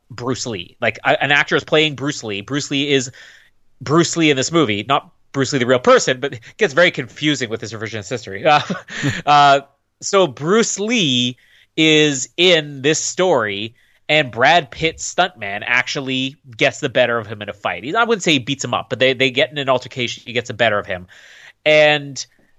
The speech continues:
I don't really know what the point is of that scene too. And maybe this is because I'm a fan of Bruce Lee, and I kinda looked at this and said, like, like, were they, uh, maybe they were trying to just set up that, like, Brad Pitt really is a dangerous person, you know, that, that he's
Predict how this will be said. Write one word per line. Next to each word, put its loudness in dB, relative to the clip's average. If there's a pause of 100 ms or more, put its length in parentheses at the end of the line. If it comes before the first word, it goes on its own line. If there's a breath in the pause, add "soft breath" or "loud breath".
(420)
I 2
don't 0
really 0
know 0
what 0
the -8
point -4
is -6
of -2
that 0
scene -8
too. -4 (160)
And 0
maybe 2
this 0
is -8
because -2
I'm 4
a 2
fan 2
of -4
Bruce -8
Lee, 0
and 4
I 4
kinda 0
looked -4
at -16
this -6
and -10
said, -2
like, 0 (320 soft breath)
like, -4 (760 loud breath)
were 4
they, 2
uh, 2 (100)
maybe 0
they 4
were 4
trying 0
to -2
just -2
set 4
up 0
that, -4
like, 0
Brad 2
Pitt -6
really -2
is -4
a 2
dangerous -4
person, 2
you -4
know, 4
that, -2
that -2
he's -6